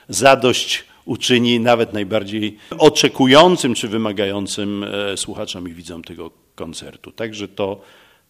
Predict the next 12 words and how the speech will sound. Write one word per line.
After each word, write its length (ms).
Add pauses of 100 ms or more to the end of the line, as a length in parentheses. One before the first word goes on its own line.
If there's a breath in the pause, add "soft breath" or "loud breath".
tak 200
właśnie 420
będzie 320
ten 160
wieczór 480
sylwestrowy 600
Filharmonii 560
Poznańskiej 640
wyglądał, 600
czyli 260
bawimy 500
się 360